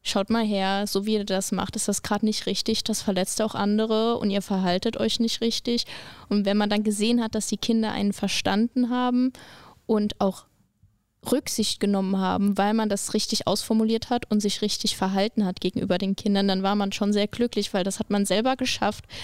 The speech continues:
dass man mit den Kindern reden konnte und dadurch ein, ähm, Ergebnis entstanden ist, was alle glücklich macht. Also es waren, äh, so meine Glücksmomente, wenn ich selber mit den Kindern so umgegangen bin, dass wir, ähm,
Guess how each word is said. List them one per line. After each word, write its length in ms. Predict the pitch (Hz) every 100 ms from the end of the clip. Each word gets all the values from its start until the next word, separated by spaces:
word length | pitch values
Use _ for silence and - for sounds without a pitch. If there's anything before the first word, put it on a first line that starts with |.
| - -
dass 200 | - 214
man 180 | 214 208
mit 160 | 208 202
den 140 | 202
Kindern 280 | - 247 262
reden 280 | 240 226 240
konnte 320 | 226 226 226
und 160 | 196
dadurch 340 | 190 196 196 -
ein, 380 | 196 196 190 196
ähm, 320 | 196 196 202 - - -
Ergebnis 460 | - 208 226 208 196
entstanden 440 | 202 - 196 202
ist, 180 | 202 -
was 200 | 180 185
alle 260 | 196 202 190
glücklich 500 | - 185 - - -
macht. 260 | 196 - - - - -
Also 160 | - 214
es 160 | 220 -
waren, 480 | 214 208 208 208
äh, 320 | - 202 202 -
so 160 | -
meine 280 | 202 190 196
Glücksmomente, 640 | - 202 - 185 180 196 190
wenn 100 | 190
ich 120 | -
selber 420 | 208 214 208 208 - - - - _ _ _ _ -
mit 200 | 233 226
den 120 | 214
Kindern 320 | 208 220 214
so 140 | 208 220
umgegangen 580 | 214 208 202 190 196
bin, 200 | 196 190 190
dass 340 | 190 - 196
wir, 500 | 190 185 180 180 -
ähm, 440 | - 180 175 175